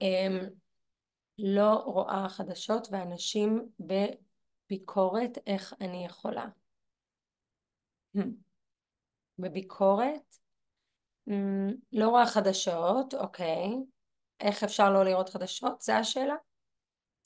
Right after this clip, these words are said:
I mean, you just לא רואים חדשות. ככה לא רואים חדשות. זה פשוט להחליט. אתם יודעים, אנחנו, אף אחד לא שולט בנו.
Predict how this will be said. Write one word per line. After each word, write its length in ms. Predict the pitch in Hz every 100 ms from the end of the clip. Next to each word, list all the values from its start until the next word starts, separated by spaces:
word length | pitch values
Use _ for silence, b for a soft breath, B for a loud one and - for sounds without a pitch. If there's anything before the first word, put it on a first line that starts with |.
| -
I 20 |
mean, 360 | 190 185 185 180 - _ _ _ _ _ _ _ _ _ _ _ _ -
you 80 | 170
just 380 | 170 202 - - _ _ _
לא 180 | 185 185
רואים 260 | 180 196 202
חדשות. 760 | 202 208 202 302 285 202 - - _ _ _ _ _ _ _ _ _ _ _ 262
ככה 220 | 220 285 311
לא 80 | 226
רואים 280 | 202 214 214 -
חדשות. 680 | 208 202 202 - 202 202 - B B B -
זה 120 | 208
פשוט 320 | 214 202 262 311
להחליט. 560 | 311 - 294 320 262 B B B 196
אתם 180 | 208
יודעים, 280 | 208 208 294
אנחנו, 420 | 214 214 - 320 320 302 - B -
אף 120 | 247 339
אחד 140 | 359
לא 60 | 320
שולט 360 | - 240 247 269
בנו. 220 | 262